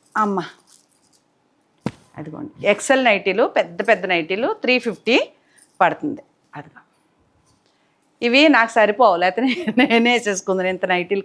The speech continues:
కాదు నాయి. ఓకే, ఇది మూడు వందల యాభై, ఇది నాలుగు వందల యాభై. ఇది స్పన్ మెటీరియల్ అండి. ఇవేనండి శారీసు, షిమ్మర్ శారీసు, క్రేప్ శారీసు, చందేరి బిగ్ బార్డర్లో. ఈ చీరలన్నీ మీకు చూపించాను.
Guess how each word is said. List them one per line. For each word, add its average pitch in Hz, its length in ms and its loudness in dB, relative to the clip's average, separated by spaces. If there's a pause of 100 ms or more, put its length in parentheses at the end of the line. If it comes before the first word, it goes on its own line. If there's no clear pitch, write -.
కాదు 165 220 2
నాయి. 151 140 -8 (640)
ఓకే, 339 180 -4 (480)
ఇది 233 180 4
మూడు 226 180 4
వందల 247 280 4
యాభై, 262 180 2 (480)
ఇది 269 140 0 (100)
నాలుగు 175 220 2
వందల 160 180 -4
యాభై. 139 220 -2 (2000)
ఇది 226 220 -2
స్పన్ 233 360 2
మెటీరియల్ 175 520 2
అండి. 139 180 -6 (240)
ఇవేనండి 247 440 4 (280)
శారీసు, 180 520 2 (1300)
షిమ్మర్ 247 420 0
శారీసు, 277 380 4 (140)
క్రేప్ 240 300 4
శారీసు, 262 360 2 (300)
చందేరి 240 400 4
బిగ్ 165 200 -4
బార్డర్లో. 156 360 2 (140)
ఈ 233 140 -8
చీరలన్నీ 240 580 2
మీకు 247 180 -8
చూపించాను. 202 500 -6